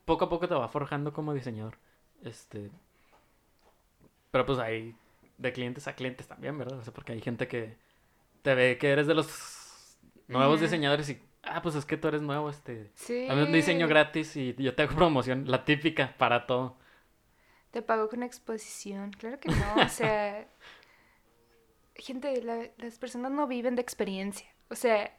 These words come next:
Speaker 2: <laughs> necesitamos comprar comida y,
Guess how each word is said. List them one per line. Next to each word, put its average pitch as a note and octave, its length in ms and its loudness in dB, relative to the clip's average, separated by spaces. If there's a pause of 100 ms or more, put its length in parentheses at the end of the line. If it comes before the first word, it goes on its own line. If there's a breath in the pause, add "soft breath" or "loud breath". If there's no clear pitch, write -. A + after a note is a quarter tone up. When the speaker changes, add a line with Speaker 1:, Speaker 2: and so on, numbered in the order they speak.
Speaker 2:
<laughs> - 720 -18
necesitamos C4+ 720 0
comprar A3 520 -6 (880)
comida G#3 680 -6 (1200 loud breath)
y, A3 880 -6